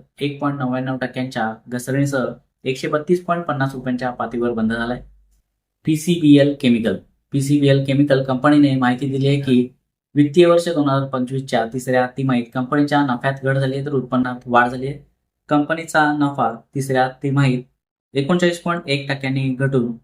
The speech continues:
त्र्याण्णव पॉइंट एक कोटी झालाय, जो मागील वर्षी याच तिमाहीत एकशे अठ्ठेचाळीस कोटी इतका होता.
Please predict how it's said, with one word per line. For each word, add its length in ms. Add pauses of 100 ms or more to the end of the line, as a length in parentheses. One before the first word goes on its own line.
(500)
त्र्याण्णव 360
पॉइंट 340
एक 140
कोटी 160
झालाय, 320 (260)
जो 280
मागील 280
वर्षी 380
याच 300
तिमाहीत 540
एकशे 220
अठ्ठेचाळीस 420
कोटी 200
इतका 200
होता. 280